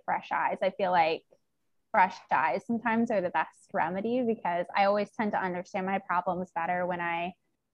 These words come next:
revisit them versus after I've made the mistake.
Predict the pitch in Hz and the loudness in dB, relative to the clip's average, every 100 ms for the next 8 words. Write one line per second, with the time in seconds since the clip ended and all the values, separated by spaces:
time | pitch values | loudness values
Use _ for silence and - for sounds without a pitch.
0 | - 240 254 214 202 190 196 185 185 190 | 4 6 8 6 0 -4 -4 -4 -4 -8
1 | - 185 - 185 - - 185 180 180 - | -6 -10 -2 0 0 2 4 4 2 -6
2 | _ 190 170 - - - _ - - - | _ -6 -4 -6 -10 -12 _ -12 -8 -8